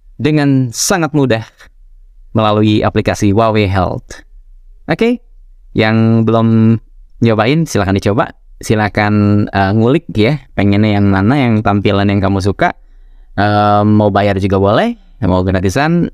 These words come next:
juga boleh, terserah kamu aja. Kalau Felix, saya adalah pecinta gratisan. <laughs> Oke, thank you guys for watching. Selamat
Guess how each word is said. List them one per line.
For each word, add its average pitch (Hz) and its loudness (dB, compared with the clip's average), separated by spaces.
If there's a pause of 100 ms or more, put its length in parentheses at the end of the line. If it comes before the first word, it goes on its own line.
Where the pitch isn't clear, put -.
(100)
juga 90 0
boleh, 85 -2
terserah 95 -4
kamu 87 -2
aja. 82 -2
Kalau 90 0
Felix, - -4 (560)
saya 92 -2
adalah 87 -2
pecinta 85 -2
gratisan. 85 -2 (560)
<laughs> - -8
Oke, 226 0 (240)
thank 160 0
you 202 0
guys 165 0
for 143 0
watching. 165 -2 (560)
Selamat 110 0